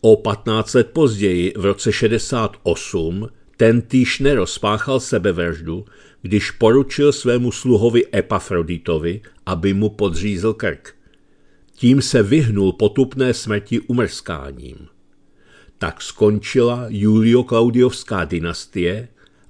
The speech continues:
a jde o začátek občanské války známé jako Rok čtyř císařů.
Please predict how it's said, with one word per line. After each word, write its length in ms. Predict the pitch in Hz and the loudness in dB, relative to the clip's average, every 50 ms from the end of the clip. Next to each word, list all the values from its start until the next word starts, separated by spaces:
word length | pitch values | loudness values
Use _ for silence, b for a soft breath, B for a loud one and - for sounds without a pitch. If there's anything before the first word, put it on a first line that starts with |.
| b | b
a 120 | - 98 98 | -4 0 0
jde 300 | 95 95 92 113 135 - | 2 2 2 2 0 0
o 180 | - 110 95 | -2 -4 -6
začátek 720 | 80 - 98 - - - 123 110 110 107 101 110 107 - - | -4 -4 -6 -6 -6 -6 -4 -4 -4 -4 -4 -6 -6 -6 -6
občanské 680 | - 98 - - - 101 95 92 - - - - 82 78 | -10 -10 -10 -6 -6 -6 -6 -6 -6 -8 -8 -6 -6 -4
války 520 | 85 90 90 95 104 104 101 - 131 117 | -2 -2 -2 0 -2 -2 -4 -2 -4 -4
známé 680 | 90 98 101 95 92 95 95 101 104 104 107 107 110 - - | -2 -2 -4 -2 -2 -2 -2 -4 -4 -4 -4 -6 -6 -8 -8
jako 520 | - 101 92 87 - _ - 90 76 73 73 | -4 -4 -4 -4 -4 _ -10 -8 -8 -8 -6
Rok 320 | 90 95 107 - - - _ _ | -6 -8 -8 -8 -14 -20 _ _
čtyř 440 | - - - - 101 92 - - - | -14 -12 -6 -4 -4 -4 -4 -6 -16
císařů. 600 | - - 117 98 - - - 64 - - 50 - | -6 -4 -4 -4 -2 -4 -8 -10 -10 -12 -18 -20